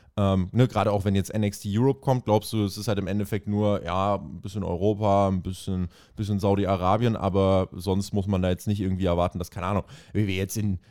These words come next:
Indien noch mal groß auftrumpft und mit Japan und so weiter. Wie, wie ist denn da die generelle globale Strategie jetzt gerade einzuordnen?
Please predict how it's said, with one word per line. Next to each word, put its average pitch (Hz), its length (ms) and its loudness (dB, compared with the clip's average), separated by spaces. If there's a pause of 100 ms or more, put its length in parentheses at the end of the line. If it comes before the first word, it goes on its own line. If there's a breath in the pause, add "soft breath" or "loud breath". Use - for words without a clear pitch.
(260 soft breath)
Indien 170 360 6
noch 135 120 4
mal 131 140 6
groß 120 280 2
auftrumpft 117 640 2
und 101 80 -4
mit 101 100 -2
Japan 123 360 2
und 117 140 -4
so 113 160 -4
weiter. 110 360 0
Wie, 110 440 0
wie 104 140 0
ist 107 120 -2
denn 113 100 0
da 113 160 2
die 104 220 -4
generelle 101 480 0
globale 98 340 0
Strategie 90 380 -8
jetzt 87 180 -6
gerade 87 160 -2
einzuordnen? 87 560 -4